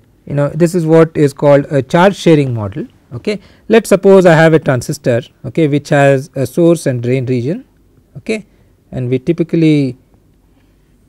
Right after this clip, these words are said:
you know, this is my junction depth X j, this is N plus region, and similarly here this is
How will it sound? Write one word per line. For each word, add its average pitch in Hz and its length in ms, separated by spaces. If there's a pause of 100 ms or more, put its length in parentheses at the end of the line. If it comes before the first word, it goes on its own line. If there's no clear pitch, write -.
(220)
you 131 100
know, 120 160
this 143 380
is 143 240
my 127 420 (260)
junction 139 420
depth - 380 (220)
X - 220
j, - 280 (600)
this 139 180
is 135 160
N 139 180
plus 135 300
region, 131 320 (640)
and 135 200
similarly 147 720 (120)
here 147 420 (2500)
this 143 180
is 127 320